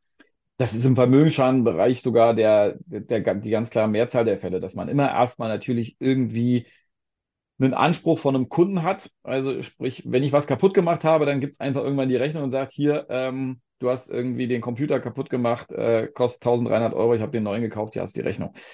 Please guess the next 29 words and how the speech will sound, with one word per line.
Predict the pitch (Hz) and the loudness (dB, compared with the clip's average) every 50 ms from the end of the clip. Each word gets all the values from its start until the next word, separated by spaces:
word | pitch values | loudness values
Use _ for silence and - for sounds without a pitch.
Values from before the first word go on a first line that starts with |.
| - - - _ - | -20 -20 -20 _ -6
Ähm, | - - 113 113 113 107 107 107 - _ | -2 0 0 2 2 0 0 -2 -6 _
bei | - 104 104 | 0 0 2
Vermögensschäden | - 127 117 117 131 151 175 175 143 - 143 143 139 135 143 135 120 | 4 4 4 6 6 6 6 4 2 4 4 4 4 4 2 2 2
wird | 127 - | -2 -2
immer | - - 143 143 131 | -2 0 2 2 2
erstmal | - 117 127 - - 123 113 113 | 2 0 0 -2 -2 -2 -2 -2
ein | 110 | -2
Vorwurf | 104 - 131 147 165 180 156 - | -2 0 0 0 0 0 -4 -2
geäußert | - - - 110 135 156 156 180 180 185 185 _ _ _ _ _ | -4 -2 0 0 0 0 -2 -2 -4 -4 -6 _ _ _ _ _
und | - 127 135 | -6 -2 0
mir | 131 131 117 | 0 0 0
ist | 139 147 - 143 | -2 -2 -2 -2
daraus | 131 120 120 123 120 127 127 - - - | -2 0 2 2 0 0 -2 -4 -12 -8
irgendwie | 131 127 127 127 120 113 117 117 117 117 | -6 -6 -4 -4 -6 -6 -6 -4 -2 0
was | 120 117 - | -2 -2 -2
entstanden | - 104 107 - - 113 127 151 165 165 156 - - | -8 -10 -10 -4 -2 -2 0 0 -2 -4 -6 -8 -8
und, | - 120 123 113 113 - - - | -6 -6 -6 -6 -8 -10 -8 -2
äh, | - 117 117 113 110 117 113 - | 0 2 4 4 6 4 4 4
entweder | - - 127 120 123 127 120 120 110 | 2 2 2 2 2 4 4 6 6
erstmal | 82 107 113 - - 117 - | 6 4 2 0 -2 -2 0
ohne | - 135 147 | 0 0 0
Bezifferung | 139 139 - - 147 143 - 131 131 135 135 | 0 -4 -4 -4 -4 -4 -2 -2 -4 -2 -2
oder | - 120 123 120 | -2 0 0 0
mit | 117 117 113 - - _ _ _ _ _ _ _ _ _ _ _ _ _ - | 0 0 -4 -6 -14 _ _ _ _ _ _ _ _ _ _ _ _ _ -2
absurd | - 123 117 113 104 123 139 156 156 | -2 0 0 0 0 2 2 2 2
hohen | 120 135 143 139 131 107 | 2 2 2 2 2 2
Summen. | 127 156 190 220 269 269 - - - - _ _ _ _ _ _ - | 2 2 2 2 0 -4 -8 -20 -20 -20 _ _ _ _ _ _ -4
Und | 120 120 127 | -4 0 0
dann | 123 120 120 120 123 123 120 - _ | 2 2 2 0 -2 -4 -6 -10 _